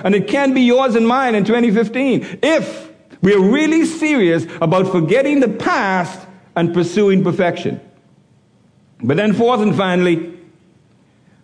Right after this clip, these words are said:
Paul's pursuit of perf-, of perfection also involved having the ability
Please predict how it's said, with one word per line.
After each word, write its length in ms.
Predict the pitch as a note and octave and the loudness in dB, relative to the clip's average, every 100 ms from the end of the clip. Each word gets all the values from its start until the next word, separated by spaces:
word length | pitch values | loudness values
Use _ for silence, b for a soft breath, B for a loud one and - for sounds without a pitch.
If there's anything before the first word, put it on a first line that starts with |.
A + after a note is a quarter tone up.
| _ | _
Paul's 340 | A3+ B3+ C4+ B3+ | 0 2 2 0
pursuit 340 | A#3+ B3+ C4 | 0 2 2
of 80 | G3+ | 2
perf-, 440 | G3+ - A#3 - | 0 0 -2 -2
of 260 | - F#3+ D#3+ | -2 0 0
perfection 580 | F#3 - B3 A#3+ A3+ G#3 | -2 0 -2 0 0 2
also 420 | A3+ C#4+ A#3+ C4+ | 0 0 0 0
involved 480 | A3 G#3 A3 A3+ G#3+ | 2 2 2 2 0
having 540 | A#3 A#3 A#3 A3+ A3 B - | 0 0 2 0 -2 B 0
the 220 | E3+ G3+ | 2 4
ability 800 | D#3+ D3 C4 C4+ - B3 A#3+ | 4 2 2 2 2 2 0